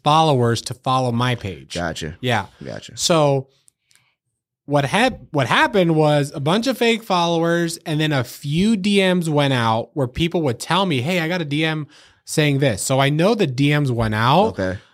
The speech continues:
Speaker 1: But I think it was all, I think it was, like, ninety-nine percent just fake
Speaker 2: Oh, fake.
Speaker 1: followers.
Speaker 2: Yeah, yeah.
Speaker 1: So anyway, so that happened. And I told the guy, I was like, "Cut it off, cut it off. I don't wanna do it. Like, stop."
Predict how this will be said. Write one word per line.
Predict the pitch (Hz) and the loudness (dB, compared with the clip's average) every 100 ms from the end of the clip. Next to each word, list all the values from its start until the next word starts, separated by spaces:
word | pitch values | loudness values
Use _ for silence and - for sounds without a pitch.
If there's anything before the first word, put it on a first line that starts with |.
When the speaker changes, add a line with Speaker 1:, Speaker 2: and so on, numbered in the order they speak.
| _ | _
Speaker 1:
But | 151 | 0
I | 147 | 0
think | 160 165 | 2 0
it | |
was | 151 | 0
all, | 139 143 | 0 -2
I | 135 143 | -2 0
think | 147 | 0
it | |
was, | 131 | 0
like, | 120 113 | 0 -2
ninety-nine | 110 117 117 117 113 110 | -4 -4 -4 -4 -6 -6
percent | 107 101 - 101 104 | -8 -8 -6 -6 -8
just | 110 101 - | -8 -8 -8
fake | - | -8
Speaker 2:
Oh, | 107 | -8
fake. | - | -6
Speaker 1:
followers. | 95 64 92 - | -8 -8 -10 -10
Speaker 2:
Yeah, | 50 50 | -10 -10
yeah. | 60 - 123 _ | -10 -10 -14 _
Speaker 1:
So | - 170 160 | -2 0 2
anyway, | 175 196 170 | 2 2 2
so | 160 156 | 0 0
that | 139 214 202 | 0 0 2
happened. | 185 151 165 160 160 - _ _ _ _ _ - | 0 -2 -4 -6 -8 -14 _ _ _ _ _ -10
And | 147 | -8
I | 139 | -6
told | 165 170 | -4 -2
the | |
guy, | 175 170 | 2 2
I | 143 | 4
was | |
like, | 131 120 - | 2 0 -4
"Cut | - 135 | -2 2
it | 131 | 2
off, | 120 113 - - | 2 0 -4 -6
cut | 120 | -2
it | 117 | 0
off. | 113 | 0
I | 113 | 0
don't | 110 | -2
wanna | 110 110 | -2 -2
do | 107 | -4
it. | 110 | -4
Like, | 107 | -6
stop." | - 110 104 - | -4 0 -2 -4